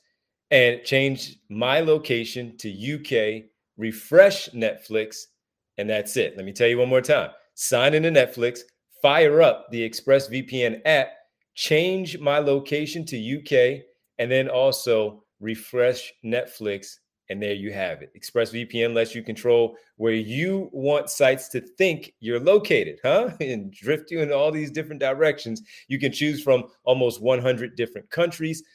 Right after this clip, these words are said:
So just imagine all the Netflix libraries you can go through. Hmm? You love Korean dramas? How about using ExpressVPN to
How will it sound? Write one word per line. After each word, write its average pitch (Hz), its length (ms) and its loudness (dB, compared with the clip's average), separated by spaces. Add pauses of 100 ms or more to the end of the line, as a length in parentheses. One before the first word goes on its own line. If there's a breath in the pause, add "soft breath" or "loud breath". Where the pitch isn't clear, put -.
So - 180 -4
just 151 360 -4
imagine 143 600 0 (280)
all 107 160 0
the 107 100 -6
Netflix 107 540 -8
libraries 98 580 -8
you 92 80 -18
can 90 160 -20
go 92 220 -12
through. 80 380 -20 (380)
Hmm? 113 280 -14 (100)
You 87 120 -16
love 90 220 -4
Korean 98 360 -10
dramas? 110 420 -6
How 104 80 -4
about 104 320 -2 (300 soft breath)
using 117 800 -6 (260)
ExpressVPN 110 920 0
to 107 260 -6